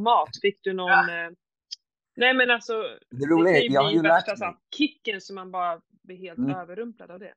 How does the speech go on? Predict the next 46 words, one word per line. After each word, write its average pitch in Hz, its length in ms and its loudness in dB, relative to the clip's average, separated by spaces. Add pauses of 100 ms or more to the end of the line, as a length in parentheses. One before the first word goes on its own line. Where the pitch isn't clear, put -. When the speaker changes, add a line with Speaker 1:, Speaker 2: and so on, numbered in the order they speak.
Speaker 2:
Alltså, 127 220 -6
det, 143 180 0
det, 127 240 -8
för 143 80 -6
mig, 151 300 -4 (240)
de, 131 340 -8
de 127 140 -6
så 131 100 -10
här 120 60 -8
snabba 156 680 -8
kickarna 87 500 -14
efter 90 180 -14
fastor, - 440 -8
eller 98 100 -8
vad 82 60 -10
man 78 60 -16
ska 85 120 -20
säga, 80 420 -12 (400)
de 127 200 -4
kom 139 200 -2
mer 110 180 -4
när 104 100 -4
det 98 60 -2
var 98 100 -8
nyare 110 640 -8
för 82 60 -20
mig, 69 260 -20
för 95 60 -10
att 90 100 -8
då 117 120 -4
är 117 40 -2
det 117 60 -2
en 110 80 -6
så 117 100 -14
ny 104 260 -10
upplevelse 123 680 -10
att 85 60 -12
bryta 110 440 -6
fastan - 460 -14
också. - 240 -12
Och 90 80 -4
nu 123 120 0
är 139 40 -2
det 131 80 -2
så - 120 -4
här, 95 160 -4